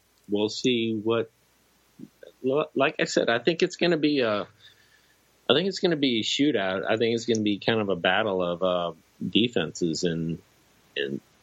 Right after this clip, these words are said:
offenses struggling in the beginning, maybe. And it will come down to which offensive line can block better for the running game and then see how that goes. But then sooner or later, it'll be what defense can break down the most. And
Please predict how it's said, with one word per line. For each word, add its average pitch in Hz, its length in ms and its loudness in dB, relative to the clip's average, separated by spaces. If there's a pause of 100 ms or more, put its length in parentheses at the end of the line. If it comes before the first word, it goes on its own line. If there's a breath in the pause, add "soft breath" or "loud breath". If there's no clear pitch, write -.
(120)
offenses 95 680 0
struggling 87 580 0
in 78 120 -4
the 80 80 -4
beginning, 82 460 -2
maybe. 82 400 -4 (440)
And 85 380 0 (680)
it 78 400 -2
will 98 180 0
come 107 200 0
down 95 360 0
to 101 120 0
which 101 280 -2
offensive 87 480 -2
line 90 220 0
can 87 120 -4
block 90 320 0
better 90 220 0
for - 140 -2
the 87 80 -2
running 98 300 0
game 80 260 -2
and 87 140 -4
then 90 160 -2
see - 180 0
how 95 140 0
that 95 240 -2
goes. 92 240 2
But 92 160 -2
then 92 340 0 (380 soft breath)
sooner 117 240 4
or 107 60 0
later, 101 260 2
it'll 104 240 0
be 101 340 0 (260 loud breath)
what 117 260 2
defense 101 520 -2
can 90 220 -4
break 98 300 0
down 98 220 0
the 87 60 -2
most. - 540 -2 (640 loud breath)
And 95 640 0